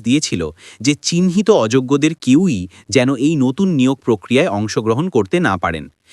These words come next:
কিন্তু এসএসসি সেই নির্দেশ অমান্য করেছে এবং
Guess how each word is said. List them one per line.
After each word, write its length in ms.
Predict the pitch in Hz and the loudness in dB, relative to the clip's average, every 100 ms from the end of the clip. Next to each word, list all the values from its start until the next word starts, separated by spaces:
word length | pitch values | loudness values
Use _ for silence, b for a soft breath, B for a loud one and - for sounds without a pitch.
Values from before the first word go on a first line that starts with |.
| B B | B B
কিন্তু 220 | 180 185 175 | 0 2 2
এসএসসি 420 | 143 226 - - 101 B B | 2 0 0 -2 -6 B B
সেই 200 | - 156 | 2 4
নির্দেশ 420 | 127 113 107 131 - | 4 2 0 -2 -2
অমান্য 300 | 101 101 98 117 | -2 0 0 2
করেছে 360 | 101 85 - - _ B B 131 | 0 0 -6 -12 _ B B 2
এবং 240 | 165 | 4